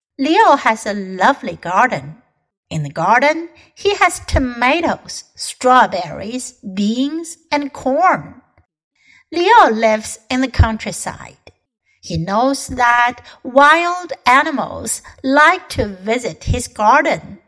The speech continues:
so he builds a fence around the garden. The fence is about five feet tall. He is sure no animals will get in his garden to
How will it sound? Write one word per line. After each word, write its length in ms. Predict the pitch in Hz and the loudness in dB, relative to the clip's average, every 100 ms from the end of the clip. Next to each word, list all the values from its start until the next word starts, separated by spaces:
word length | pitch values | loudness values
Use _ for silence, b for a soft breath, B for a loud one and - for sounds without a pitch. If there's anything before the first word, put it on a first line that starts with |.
| _ _ _ _ | _ _ _ _
so 260 | - - 339 | -10 4 4
he 120 | 320 | 4
builds 560 | 294 233 269 311 330 330 - | 0 2 2 2 -2 -2 -4
a 80 | |
fence 640 | 254 - 302 392 285 226 - _ | -6 0 0 0 -4 -10 -12 _
around 360 | 214 226 233 226 | -2 0 0 -2
the 60 | |
garden. 680 | - 185 226 277 196 156 - _ _ _ _ _ _ _ _ | -2 0 2 0 -4 -8 -18 _ _ _ _ _ _ _ _
The 100 | 339 | -8
fence 560 | 311 359 359 370 392 - _ - | 0 2 2 0 -6 -12 _ 0
is 220 | 381 392 | 0 2
about 680 | 392 - 170 175 202 - - | 0 0 -6 -8 -12 -14 -14
five 480 | - 294 311 392 | 2 4 4 2
feet 440 | 381 - 277 262 - | -6 -6 -6 -6 -14
tall. 680 | - 254 320 269 80 - _ _ _ b b b | -2 2 2 2 -4 -10 _ _ _ b b b
He 180 | - 330 440 392 | 0 4 4 4
is 140 | 240 | -2
sure 720 | - - 247 294 311 175 - B B | -6 -6 0 2 2 0 -2 B B
no 300 | 269 302 403 - - | 2 6 4 2 -4
animals 600 | 202 226 233 254 262 - _ - | -2 -2 -4 -4 -6 -10 _ -2
will 300 | 311 320 320 320 | 4 6 4 2
get 200 | 311 311 | 2 4
in 260 | 339 349 370 | 2 0 -6
his 240 | 330 269 | -4 -6
garden 800 | - 269 269 320 339 214 208 226 | -2 4 6 6 4 0 -4 -10
to 140 | - | -10